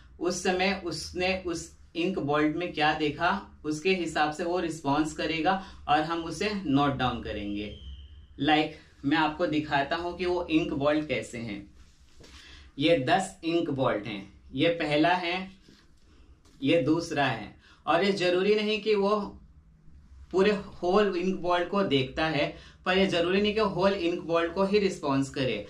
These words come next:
उसको certain part में, like इतने part में भी कुछ दिखाई दे सकता है, इतने part में भी कुछ दिखाई दे सकता है,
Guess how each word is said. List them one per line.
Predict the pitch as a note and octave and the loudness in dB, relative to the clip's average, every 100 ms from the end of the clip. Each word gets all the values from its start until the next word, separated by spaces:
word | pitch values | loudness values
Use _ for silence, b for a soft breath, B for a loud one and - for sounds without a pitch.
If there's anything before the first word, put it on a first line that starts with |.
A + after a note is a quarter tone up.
| B - | B -6
उसको | F3 G#3+ | -2 0
certain | G3+ - F3 E3+ G#3+ G#3 | -2 2 2 2 -2 -2
part | D#3 C3+ C3+ | 0 0 0
में, | D#3+ | 0
like | D#3+ E3+ - | 2 0 -2
इतने | E3 D#3 G3+ | -8 -2 -2
part | G3+ D3+ D#3 E3 | 0 0 0 -2
में | |
भी | E3+ | -4
कुछ | F#3+ F#3+ | -2 -2
दिखाई | - D#3 E3 E3+ | -2 -4 0 0
दे | D#3+ E3+ | 2 0
सकता | E3+ - - | -2 -6 -4
है, | F3 F3+ F3 | -2 0 -2
इतने | D#3+ D#3 F#3+ | -2 0 0
part | F#3+ D#3+ D#3+ | 2 0 0
में | E3+ | -2
भी | F3+ | -6
कुछ | F3+ F3+ | -6 -4
दिखाई | D3+ D#3 E3+ | -4 0 0
दे | E3 F3 | 2 0
सकता | E3+ D#3 F3+ | -4 -6 -2
है, | F#3 F#3+ | -2 -2